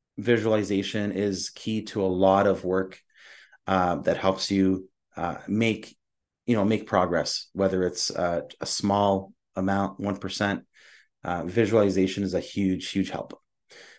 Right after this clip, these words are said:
Tip fourteen, seek support. So don't hesitate to, um, you know, lean on your support network or me as your coach to share your goals and, you know, seek encouragement. And tip fifteen,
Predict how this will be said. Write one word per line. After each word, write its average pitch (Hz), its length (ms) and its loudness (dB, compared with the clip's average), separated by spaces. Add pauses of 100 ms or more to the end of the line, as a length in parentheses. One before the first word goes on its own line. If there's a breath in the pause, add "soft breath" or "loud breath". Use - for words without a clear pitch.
(120)
Tip 143 180 4
fourteen, 147 640 6 (260)
seek 135 340 2
support. - 560 0 (400)
So 107 180 0
don't 135 300 6
hesitate 127 540 0
to, 113 560 2 (140)
um, 90 440 -2
you 113 100 -2
know, 107 120 2
lean 123 260 8
on 117 260 4
your 107 240 2
support - 460 2
network 87 420 -4 (400 loud breath)
or 107 160 4
me 120 300 8
as 98 100 0
your 92 120 -2
coach - 460 0 (280)
to 127 80 0
share 127 240 4
your 117 160 6
goals 123 640 4
and, 104 260 -2
you 110 80 2
know, 92 120 0
seek - 340 2
encouragement. 98 600 0 (1600 soft breath)
And 117 320 4
tip 175 220 4
fifteen, 160 560 4